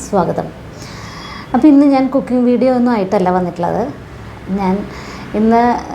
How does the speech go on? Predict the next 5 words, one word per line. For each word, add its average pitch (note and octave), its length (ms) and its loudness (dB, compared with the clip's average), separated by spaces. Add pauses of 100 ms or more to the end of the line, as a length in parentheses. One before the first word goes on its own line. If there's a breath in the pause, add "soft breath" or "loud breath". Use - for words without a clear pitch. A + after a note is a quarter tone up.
(100)
ആ, G3 280 0
സെപ്റ്റംബർ G#3+ 500 0
ഏഴ് G#3 380 2 (960 loud breath)
വിനായക G3+ 460 2
ചതുർത്ഥി. F#3+ 500 0